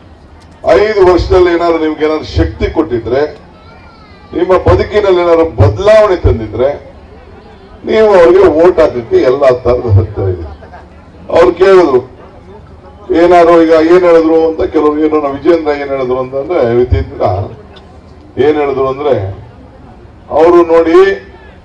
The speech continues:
ವಿದೇಶದಿಂದ ಎಲ್ಲ ಕಪ್ಪಣ ಎಲ್ಲ ಕಾಂಗ್ರೆಸ್ ಅವರನ್ನು ಹೊಡೆದು ಬಿಟ್ಟಿದ್ದಾರೆ, ಎಲ್ಲ ಹಣ ತಂದು ನಾವು ಅಧಿಕಾರ ಕೊಡಿ ನಮ್ಗೆ,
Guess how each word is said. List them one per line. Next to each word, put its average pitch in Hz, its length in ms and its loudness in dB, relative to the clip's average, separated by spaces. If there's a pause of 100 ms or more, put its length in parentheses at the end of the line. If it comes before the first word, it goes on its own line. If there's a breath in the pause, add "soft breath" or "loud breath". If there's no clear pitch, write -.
(320)
ವಿದೇಶದಿಂದ 202 720 2
ಎಲ್ಲ 175 440 4
ಕಪ್ಪಣ 156 440 -2
ಎಲ್ಲ 151 260 2
ಕಾಂಗ್ರೆಸ್ 143 520 -2
ಅವರನ್ನು 127 320 0
ಹೊಡೆದು 98 260 -4
ಬಿಟ್ಟಿದ್ದಾರೆ, 127 800 -2 (1040)
ಎಲ್ಲ 190 360 0
ಹಣ - 360 4
ತಂದು 202 460 0
ನಾವು 180 560 4 (200)
ಅಧಿಕಾರ 170 400 2
ಕೊಡಿ 156 300 0
ನಮ್ಗೆ, 135 400 -2